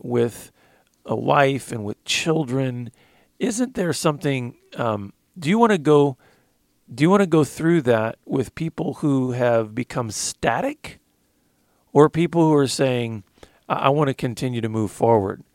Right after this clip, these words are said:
I wanna continue to try. I wanna continue to explore"? 'Cause part of a growth mission, I think, is it returns us to what I think God designed us in being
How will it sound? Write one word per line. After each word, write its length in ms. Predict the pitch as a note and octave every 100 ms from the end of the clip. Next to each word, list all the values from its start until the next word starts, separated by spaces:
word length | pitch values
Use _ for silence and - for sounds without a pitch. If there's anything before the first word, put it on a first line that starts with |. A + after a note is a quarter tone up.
| _ _ _ -
I 60 |
wanna 180 | C3+ D3
continue 400 | - A2+ C#3 B2
to 80 | A2
try. 580 | - - B2+ A2+ G#2 -
I 40 |
wanna 240 | C3+ D#3+ C#3+
continue 460 | B2 - C#3+ C3 B2
to 200 | - B2 A#2
explore"? 920 | - - - B2+ C#3 C#3 B2+ G2+ F#2 - - _
'Cause 160 | - D#3+
part 280 | - F3 A3+
of 80 |
a 80 | F3
growth 360 | A2+ A#2+ C#3 D#3+
mission, 280 | D#3+ - C3+
I 120 | C3+
think, 380 | - E3+ D#3+ -
is 220 | - C3+ F#3
it 240 | F#3 C3+
returns 560 | C3 - F3 G3+ D#3+ A2+
us 300 | A2 - - _ _ _ _ _ _ _
to 420 | - E3 C#3+ C3+ C#4
what 200 | C#3 C#3
I 80 | C#3+
think 420 | - D#3+ C3 -
God 240 | C3+ B2+ A#2+
designed 500 | A2+ A#2 B2+ B2+ A#2
us 300 | A2 - - _ -
in 240 | B2 A2+
being 480 | C3 C3+ A#2+ A2+